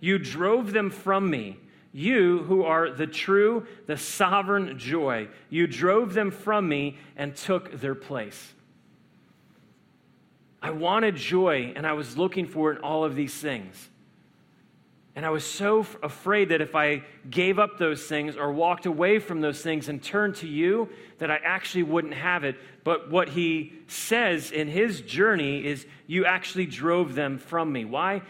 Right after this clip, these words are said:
'Cause you're the true, lasting, sovereign joy.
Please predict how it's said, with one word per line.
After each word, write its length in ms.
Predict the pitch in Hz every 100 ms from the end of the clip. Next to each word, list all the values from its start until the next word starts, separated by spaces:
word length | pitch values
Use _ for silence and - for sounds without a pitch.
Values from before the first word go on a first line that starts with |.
| - -
'Cause 220 | 160 123
you're 240 | 170 190
the 100 | 185
true, 460 | - - 170 175 170
lasting, 540 | 147 143 139 - 151
sovereign 500 | 143 147 131 120 123
joy. 360 | 107 120 107